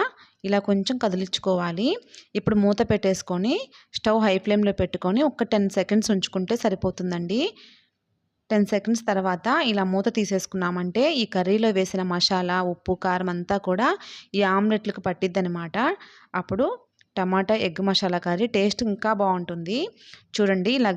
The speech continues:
గ్రేవీ కూడా ఇలా మంచిగా దగ్గరకు వచ్చేసింది. మనం వేసుకున్న ఆమ్లెట్లకు కూడా గ్రేవీ మంచిగా పట్టింది కదా.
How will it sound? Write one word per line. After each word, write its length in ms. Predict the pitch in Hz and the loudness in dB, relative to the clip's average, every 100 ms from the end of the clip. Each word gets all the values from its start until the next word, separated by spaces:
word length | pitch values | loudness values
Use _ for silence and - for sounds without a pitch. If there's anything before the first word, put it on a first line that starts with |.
| 185 | 2
గ్రేవీ 280 | 185 202 | 4 4
కూడా 260 | 185 196 254 339 | 2 2 2 2
ఇలా 120 | 214 | 0
మంచిగా 420 | 185 185 180 208 185 | 0 0 0 0 0
దగ్గరకు 320 | 170 196 202 | 0 -2 0
వచ్చేసింది. 600 | 190 190 180 - 180 226 392 - - - _ _ _ _ _ _ | -2 -2 -6 -4 -4 -4 -4 -8 -20 -20 _ _ _ _ _ _
మనం 180 | 202 202 | -2 2
వేసుకున్న 400 | 202 202 - 214 202 185 | 2 2 0 0 2 4
ఆమ్లెట్లకు 440 | 196 202 202 175 | 2 2 0 -2
కూడా 120 | 196 233 | 0 0
గ్రేవీ 260 | 190 190 208 | 2 2 2
మంచిగా 420 | 202 180 180 196 214 | 2 0 0 0 0
పట్టింది 400 | 190 - 175 165 | -2 -2 -2 -2
కదా. 240 | 170 196 | -2 0